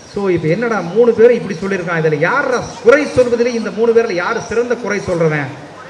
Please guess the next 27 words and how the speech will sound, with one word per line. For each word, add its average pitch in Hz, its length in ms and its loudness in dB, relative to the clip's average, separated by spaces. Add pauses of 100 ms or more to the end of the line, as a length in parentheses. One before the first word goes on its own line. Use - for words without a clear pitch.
(120)
அப்படின்னு 170 260 2
பார்க்கும்போது, 165 500 2
இப்ப 151 180 -2
ராஜா 170 380 0
வந்து 156 200 2
ரொம்ப 160 200 4
யோசிச்சு 160 300 4
சொல்லியிருக்காரு. 143 600 0 (880)
இந்த 120 140 -8 (120)
மலர் 220 280 4
மாலையில 214 500 2
வந்து 185 260 -2
குறை 185 180 2
சொன்னவனும் 180 560 -2 (360)
பெரிய 190 240 0
ஆள் 180 120 0
தான், 165 160 0
இருந்தாலும் 165 340 0
அவன் 170 160 -2
கிடையாது. 160 380 6 (800)
விருந்து 240 340 8
உபச்சாரத்துல 202 640 2
குறை 185 200 -2
சொன்னானே, 165 380 -2 (520)
அவனும் 185 280 0
கிடையாது. 151 480 4 (800)
மூன்றாவதாக, 185 1000 4